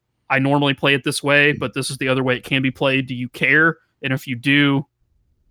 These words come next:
you know, no big deal. Uh, I, I have no problem playing it this other way." That kind of thing. So I had never really went through and answered them for myself. So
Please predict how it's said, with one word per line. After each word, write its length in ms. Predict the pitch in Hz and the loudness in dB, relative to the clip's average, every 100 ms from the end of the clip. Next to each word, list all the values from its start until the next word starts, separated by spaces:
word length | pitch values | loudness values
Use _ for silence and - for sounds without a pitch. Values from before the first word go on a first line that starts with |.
| _ | _
you 80 | 151 | -6
know, 80 | 131 | -2
no 120 | 131 | -2
big 220 | 127 123 123 | -2 -4 -2
deal. 380 | 131 123 120 _ - | -2 -2 -4 _ -10
Uh, 360 | 131 117 107 104 | -6 -6 -8 -8
I, 300 | 131 120 135 | -4 -4 -2
I 40 | 131 | -2
have 100 | 120 | -2
no 380 | 123 123 120 _ _ | -4 -4 -8 _ _
problem 500 | - 127 120 123 120 | -2 0 0 -2 -8
playing 300 | 117 123 113 | -8 -8 -8
it 100 | 113 | -12
this 160 | 113 - | -16 -14
other 160 | 113 110 | -14 -10
way." 300 | 113 113 - _ _ _ _ _ _ _ _ _ _ _ | -10 -10 -12 _ _ _ _ _ _ _ _ _ _ _
That 160 | 139 - | -4 -4
kind 180 | 113 | -8
of 100 | 107 | -8
thing. 240 | - 98 120 _ _ _ | -14 -16 -18 _ _ _
So 140 | - 175 | 0 4
I 60 | |
had 100 | 202 | 4
never 180 | 180 170 | 4 4
really 180 | 165 156 | 4 4
went 240 | 143 147 | 2 -2
through 440 | - 139 143 135 127 _ _ _ _ - | -4 -4 -2 -4 -8 _ _ _ _ -8
and 160 | 135 | -6
answered 340 | 127 127 - 123 | -4 -6 -10 -12
them 140 | 123 | -12
for 100 | 123 | -12
myself. 580 | 113 110 - 147 110 _ _ _ _ _ _ _ _ _ _ _ _ | -14 -6 -2 -2 -2 _ _ _ _ _ _ _ _ _ _ _ _
So 420 | - 254 240 214 | -2 4 6 4